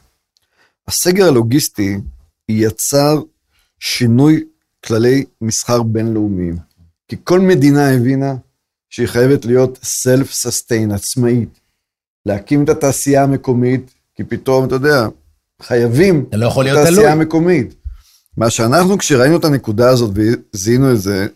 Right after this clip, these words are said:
Speaker 1: הניתוח שלנו אמר שאנחנו חייבים להגביר כרגע, עם הסקר והזה, התחרות גוברת. כי עכשיו יש עדיפות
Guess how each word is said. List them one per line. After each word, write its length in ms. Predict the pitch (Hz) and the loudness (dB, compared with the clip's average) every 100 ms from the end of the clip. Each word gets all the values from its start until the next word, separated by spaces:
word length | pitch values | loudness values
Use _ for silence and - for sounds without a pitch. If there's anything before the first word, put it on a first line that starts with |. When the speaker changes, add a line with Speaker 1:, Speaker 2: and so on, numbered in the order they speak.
| _ _ _ _ _ _ - | _ _ _ _ _ _ -6
Speaker 1:
הניתוח 380 | 107 104 170 170 | -4 0 0 0
שלנו 440 | - 139 156 139 | 0 0 2 0
אמר 340 | 113 117 123 131 | 0 2 0 0
שאנחנו 480 | - 113 120 127 | -4 -4 -4 -4
חייבים 880 | 101 113 104 104 104 127 139 156 156 - _ _ | -4 -2 0 0 0 2 4 2 0 -6 _ _
להגביר 760 | 110 113 117 113 113 117 143 117 - | -2 0 0 0 0 4 4 2 -2
כרגע, 460 | 131 120 143 117 101 | 0 2 2 2 0
עם 200 | 123 156 | 0 0
הסקר 520 | 151 - 147 147 147 | -2 -2 -4 -2 -2
והזה, 440 | 127 120 104 104 107 - | 0 -2 -2 -8 -10 -14
התחרות 640 | 101 110 101 107 131 127 | -12 -8 -4 0 -2 -2
גוברת. 560 | 135 143 139 214 127 87 _ _ _ _ _ | -4 -2 2 0 0 -6 _ _ _ _ _
כי 80 | 113 | -10
עכשיו 240 | - 127 | -2 0
יש 120 | 127 | 2
עדיפות 680 | 127 117 98 117 156 151 - | 2 0 -2 -4 0 0 -2